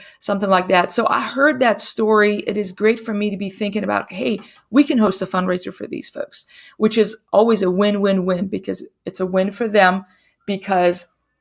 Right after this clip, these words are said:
we're able to raise money for them and awareness. It's a win for our customers to get an idea of, "Oh, wow, there's this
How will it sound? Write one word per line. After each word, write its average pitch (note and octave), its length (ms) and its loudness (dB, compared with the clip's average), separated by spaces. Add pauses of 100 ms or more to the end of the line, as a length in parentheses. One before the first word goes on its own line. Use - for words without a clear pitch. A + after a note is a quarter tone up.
we're G3 160 4
able F#3+ 180 4
to F3+ 80 6
raise F3 240 4
money F3+ 280 4
for F#3 180 -4
them E3+ 280 -2
and G3 280 -2 (100)
awareness. F3 680 0 (340)
It's G3+ 160 0
a A3 80 6
win A#3 220 4
for B3 160 0
our A#3 120 4
customers G3+ 680 -4
to G#3+ 100 -4
get G3 480 2
an F#2+ 80 -6
idea F#3+ 360 0
of, F#3 140 0
"Oh, A#3 120 2
wow, A3 340 4
there's G3 300 0
this F#3+ 260 -6